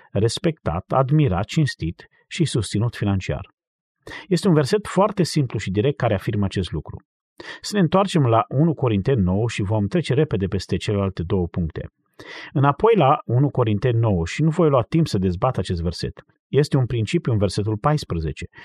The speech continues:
unu Corinteni nouă cu paisprezece, care le însumează pe toate.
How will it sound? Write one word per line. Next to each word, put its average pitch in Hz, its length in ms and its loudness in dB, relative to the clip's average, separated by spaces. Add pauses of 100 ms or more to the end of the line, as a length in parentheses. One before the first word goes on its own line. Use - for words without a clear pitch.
(200)
unu 123 220 2
Corinteni 117 480 2
nouă 101 220 4
cu 104 120 -4
paisprezece, 95 680 0 (240)
care 180 200 2
le 175 100 4
însumează 107 500 2
pe 127 120 -4
toate. 120 400 -2